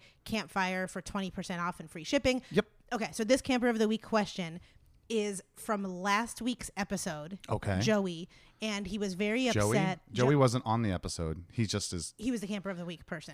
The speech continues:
Speaker 2: Oh, okay.
Speaker 1: Yeah, he, but we only asked Dustin the question, and he said, "No, I don't want Dustin to en-, enter the question. I want you and Bo to answer the
Speaker 2: <laughs>
Speaker 1: question."
Speaker 2: He was mad about it?
Speaker 1: <laughs> He listened and said, "No offense, Du-,
Speaker 2: Oh, my
Speaker 1: Dustin's great,
Speaker 2: gosh.
Speaker 1: but I wrote that for you and Bo."
Speaker 2: Oh.
Speaker 1: I know.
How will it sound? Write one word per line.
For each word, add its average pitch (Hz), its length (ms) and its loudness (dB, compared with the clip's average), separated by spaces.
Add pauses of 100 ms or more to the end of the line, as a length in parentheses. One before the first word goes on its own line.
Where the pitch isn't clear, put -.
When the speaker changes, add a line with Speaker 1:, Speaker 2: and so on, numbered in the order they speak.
Speaker 2:
Oh, 98 140 2
okay. 76 260 -8
Speaker 1:
Yeah, 107 140 0 (120)
he, - 140 -12 (240)
but 214 200 -4
we 214 140 -4
only 214 380 -2
asked 190 320 -2
Dustin 175 680 -4 (300)
the 202 100 -4
question, 175 500 -4
and 170 100 -8
he 190 160 -2
said, 180 160 -4
"No, 196 200 0
I 190 80 4
don't 185 140 0
want 185 180 -2
Dustin 180 240 -6
to 165 100 -8
en-, 165 140 -8 (160)
enter 175 160 -8
the 170 80 -12
question. 165 260 -6
I 156 60 -6
want 160 120 -8
you 180 120 -6
and 175 80 -6
Bo - 80 2
to 190 80 4
answer 554 320 0
the - 80 -2
Speaker 2:
<laughs> - 200 -2
Speaker 1:
question." - 120 0 (100)
Speaker 2:
He 214 80 6
was 190 180 2
mad 147 200 8
about - 180 6
it? 480 200 8
Speaker 1:
<laughs> - 20 -2
He 359 100 10
listened 285 400 6
and 262 80 0
said, 294 140 6
"No 262 140 10
offense, 247 400 4
Du-, 226 180 2 (180)
Speaker 2:
Oh, 214 160 12 (100)
my - 0 - (120)
Speaker 1:
Dustin's 269 160 6
great, 254 180 10
Speaker 2:
gosh. 247 80 2
Speaker 1:
but 233 100 4
I 226 60 4
wrote 226 200 0
that 220 120 2
for 214 100 -2
you 214 160 0
and 185 140 -2
Bo." 180 240 0 (160)
Speaker 2:
Oh. 107 600 10
Speaker 1:
I 233 100 6
know. 202 160 0